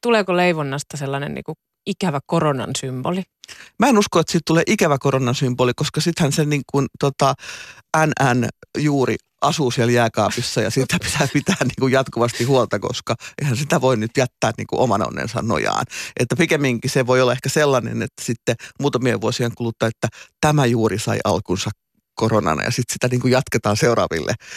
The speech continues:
Speaker 2: Koronan aikaan niinku olet syntyneet juuret niinku elää elämäänsä niinku vuosikymmeniä.
Speaker 1: Onko muuten, Johanna Mäkelä, sun ku-, ö, pakastinjuurella nimeä?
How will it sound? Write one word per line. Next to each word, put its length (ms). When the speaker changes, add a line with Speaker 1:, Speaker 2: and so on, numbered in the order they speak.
Speaker 2:
Koronan 360
aikaan 360
niinku 340
olet 260
syntyneet 460
juuret 360
niinku 180
elää 240
elämäänsä 540
niinku 320
vuosikymmeniä. 680
Speaker 1:
Onko 260
muuten, 220
Johanna 240
Mäkelä, 320
sun 240
ku-, 80
ö, 180
pakastinjuurella 800
nimeä? 320